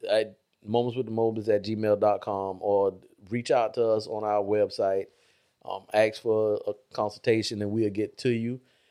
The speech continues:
Um, and we can help. <laughs> We definitely, we definitely can help. But what healed this? God and time.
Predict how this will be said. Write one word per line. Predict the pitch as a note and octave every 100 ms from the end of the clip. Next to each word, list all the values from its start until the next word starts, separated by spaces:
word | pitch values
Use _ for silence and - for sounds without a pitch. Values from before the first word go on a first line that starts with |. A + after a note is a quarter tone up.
| _ G#2
Um, | G#2+ G#2 G2+ G2 -
and | A2 G#2+ G2
we | F#2+ B2+
can | C3
help. | A2 B2+ F2+ - _ _ _ _ _ _ _ _ _ _ _ _ - -
<laughs> | A2+ -
We | A2
definitely, | G#2+ A2 A#2 A2 G#2 _ _ _ -
we | A#2+
definitely | A#2 A#2+ B2 A2
can | G2+ G2+
help. | G2 - _ _ _ _ _ _ _ _ _ _ _ _ _ _ _
But | G2 G2+ G2 _ _ _ _ _ _ _ _
what | F#2 D3 D3+
healed | D#3+ E3 D#3+ D3
this? | E3+ F3+ F#3+ - - _ _ _ _ _ _ _ _ _ _ _ _ G2
God | A2 C3+ D3+ D#3 F3+ _ -
and | B2+ B2
time. | F#2+ - - -